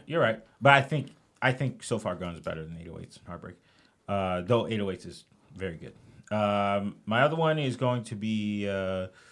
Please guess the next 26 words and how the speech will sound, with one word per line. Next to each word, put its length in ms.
uh, 460
Rick 260
Ross's 680
God 260
Forgives 400
I 140
Don't. 420
A 40
lot 260
of 80
anthems 460
on 160
that 200
one. 360
Take 200
Care 200
by 160
Drake. 400
Velvet 640
by 440
Jameson, 720
and 160
four 280
four 180
four 280
by 180